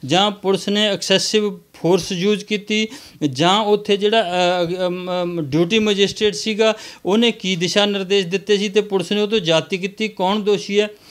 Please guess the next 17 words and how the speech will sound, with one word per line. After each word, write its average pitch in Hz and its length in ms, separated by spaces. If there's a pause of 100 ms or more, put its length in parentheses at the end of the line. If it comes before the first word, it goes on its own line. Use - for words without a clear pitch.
(180)
ਇਹ 254 200 (180)
ਛੇ 240 300
ਮਹੀਨਿਆਂ 254 320
ਦੇ 220 120
ਵਿੱਚ 214 220
ਪ੍ਰੋਪਰਲੀ 202 640
ਇਨਵੈਸਟੀਗੇਟ 170 600 (100)
ਹੋ 147 120
ਸਕਦਾ 135 320
ਸੀ, 214 260 (1040)
ਪਰ 196 240
ਇਹਨੂੰ 220 300
ਪ੍ਰੋਪਰਲੀ 185 460
ਇਨਵੈਸਟੀਗੇਟ 180 600
ਨਹੀਂ 175 200
ਕੀਤਾ 151 280
ਗਿਆ। 117 180